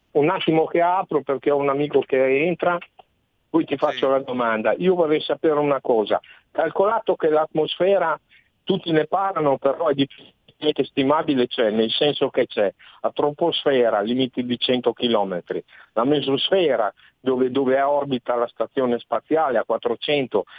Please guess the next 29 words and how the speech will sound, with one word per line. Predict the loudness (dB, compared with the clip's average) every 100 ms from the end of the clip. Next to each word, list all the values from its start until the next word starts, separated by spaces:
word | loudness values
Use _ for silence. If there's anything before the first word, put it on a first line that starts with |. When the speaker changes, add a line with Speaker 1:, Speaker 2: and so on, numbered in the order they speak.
| -10
Speaker 1:
ed | -4 -2 -2
è | -2
na-, | 0 0
allo | 0 -2 0
zero | 0 -2
assoluto, | -2 -2 -2 -2 -2
poi | -2 -2 -2
c'è | -2
la | 0
ionosfera | 0 0 0 -2 -2 0 0 0 -4 -8 -6
ed | -2 -2
è | -2
quello. | -2 -2 -4 -10 -16 -6
La | -4 -2
perce-, | -6 -6 -8 -2
la | -2 -2
composizione | -4 -4 -2 -2 -4 -2 -2 0
dell'atmosfera | 0 -2 -2 -2 -4 -2 -2 0 -2
è |
settantotto, | -2 -6 -4 -6 -4 -4 -4 -4 -6 -10 _ _ _ _ _ _ _ _ -6
è | -6 -6
settantotto | -6 -6 -4 -4 -2 -2 -2 -4
di | -2 0 0
idro-, | -2 -2 -2 -4
di | -4 0 0 0 -2
azoto, | -2 0 -2 -4 _ _ _ _ _ _ _ _ _ _ -18 -4
ventuno | -2 -2 -2 0 0
di | -2
ossigeno | -4 -4 -4 -4 -4 -2 -4